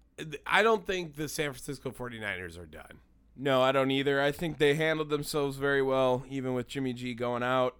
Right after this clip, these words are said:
Speaker 2: And I think that they might fuck around and get to the N F C Championship game with Big Cock Brock.
Speaker 1: Ayo.
Speaker 2: Okay, let's get to the N B A.
Speaker 1: Okay, I don't know if it's maybe because it's just grainy, but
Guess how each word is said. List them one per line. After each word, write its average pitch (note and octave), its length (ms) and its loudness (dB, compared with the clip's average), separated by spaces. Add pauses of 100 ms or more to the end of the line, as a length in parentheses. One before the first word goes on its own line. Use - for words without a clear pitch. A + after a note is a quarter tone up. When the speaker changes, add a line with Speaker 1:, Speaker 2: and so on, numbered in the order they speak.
(200)
Speaker 2:
And A2+ 680 -6
I C3 140 0
think D#3+ 420 -6
that C#3 360 4 (760)
they C#3+ 120 0
might D3+ 280 2
fuck D#3 280 0
around C3+ 240 4
and C3+ 80 0
get C3 140 0
to - 60 -12
the C3+ 100 -2
N B2+ 120 -2
F B2 100 -6
C C3 120 -10
Championship A#2+ 680 -6 (380)
game B2+ 360 -2
with D3 360 2
Big G2+ 220 -6
Cock G#2+ 320 -8
Brock. F#2 360 -10 (680)
Speaker 1:
Ayo. B2+ 800 -2 (500)
Speaker 2:
Okay, C4 320 8
let's C4 220 8
get C4+ 220 0
to C#4 80 -6
the A#3+ 180 2
N G#3+ 140 4
B G3 160 6
A. D3 260 6 (1200)
Speaker 1:
Okay, A#2+ 200 -6
I A#2 120 0
don't D3 140 -2
know C#3+ 120 -2
if A#2+ 120 -8
it's A2+ 100 -18
maybe A#2+ 260 -4
because A2+ 220 0
it's A2+ 160 -4
just - 180 -4
grainy, G2+ 540 -6 (100)
but F#2 300 -8